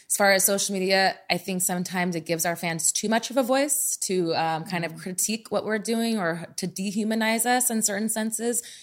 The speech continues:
Speaker 1: And I think sometimes people are, um, inca-, incapable of kind of weeding out what's right or wrong of what you should take in. For
Speaker 2: Mm-hmm.
Speaker 1: me, I don't look at any forums. I don't, yes, I see comments, but I don't, it doesn't personally affect me. Do I know those things exist? Yeah. But I feel like the internal struggles are within myself and what,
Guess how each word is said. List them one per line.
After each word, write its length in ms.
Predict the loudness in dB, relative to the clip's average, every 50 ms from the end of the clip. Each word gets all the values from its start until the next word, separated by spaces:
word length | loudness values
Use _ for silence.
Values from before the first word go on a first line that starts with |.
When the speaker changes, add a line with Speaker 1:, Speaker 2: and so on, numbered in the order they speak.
| -20 -10 -4
Speaker 1:
And 140 | 0 2 2
I 60 | 2
think 200 | 0 -2 -2 -2
sometimes 480 | -2 -2 -2 -2 -2 -2 -2 -2 -2
people 300 | -4 -4 -6 -4 -2 0 0
are, 380 | 2 2 2 2 0 0 -2 -6 -14 -20 -20 -20 -20 _ _ _ _ 0
um, 240 | 2 2 2 2 0
inca-, 400 | -2 -4 -6 -6 -6 -8 -6 -6
incapable 520 | -4 -4 -4 -2 -2 -2 -2 0 0 0
of 120 | 0 0 -2
kind 220 | -4 -4 -2 -2
of 100 | -2 -2
weeding 300 | -2 -4 -2 -2 -2 -2
out 220 | 0 0 0 0 -2
what's 340 | -2 0 0 0 0 -2
right 240 | 0 2 2 2 2
or 80 | 2 0
wrong 300 | -2 -2 -2 -2 -4 -6
of 140 | -6 -6 -4
what 200 | -4 -4 -6 -8 -12 -20 -20 _ _ -6
you 120 | -2 0
should 160 | 0 0 0
take 260 | -2 -2 -4 -2 -2
in. 260 | -4 -6 -6 -8 -12 -16 _
For 100 | 0 2
Speaker 2:
Mm-hmm. 100 | 4 4
Speaker 1:
me, 220 | 4 4 4 2 4
I 120 | 4 4
don't 200 | 4 4 2 -2
look 180 | -2 -2 -2 -4
at 100 | -4 -6
any 200 | -4 -6 -6 -6
forums. 520 | -6 -6 -4 -2 -2 -2 -2 -2 -2 -2
I 60 | -2 0
don't, 280 | 0 -2 -4 -4 -4
yes, 220 | -2 -2 -2 -2 -2
I 80 | -2
see 180 | -2 -2 -4 -4
comments, 300 | -2 -4 -4 -4 -4 -4
but 100 | -2 -2
I 60 | -2
don't, 180 | -2 -4 -6 -6
it 80 | -6
doesn't 400 | -4 -4 -4 -4 -4 -8 -12 -20
personally 480 | -10 -6 -4 -4 -2 -2 -4 -4 -4 -4
affect 480 | -4 -4 -4 -4 -4 -4 -4 -4 -4
me. 280 | -4 -2 -2 -2 -2 -4 -10 -20 -20 -20 -12 -6
Do 120 | -2 0
I 100 | 2 2
know 180 | 0 0 -2 -2
those 240 | 0 0 0 0 -2
things 200 | -2 -2 -4 -4
exist? 640 | -6 -6 -6 -2 0 0 2 4 2 2 2 0 -2
Yeah. 320 | 2 4 4 4 2 2 2
But 120 | 2 2
I 160 | 4 4 2
feel 200 | 0 0 -2 0
like 280 | 0 0 0 -2 -4 -4
the 80 | -4 -2
internal 340 | -2 -4 -4 -4 -4 -2
struggles 380 | -2 0 0 0 0 -2 -4 -4
are 60 | -4 -4
within 240 | -6 -6 -6 -6
myself 560 | -6 -6 -4 -2 2 4 4 4 4 2 0 -4
and 160 | -4 -4 -2
what, 280 | -2 -4 -4 -4 -6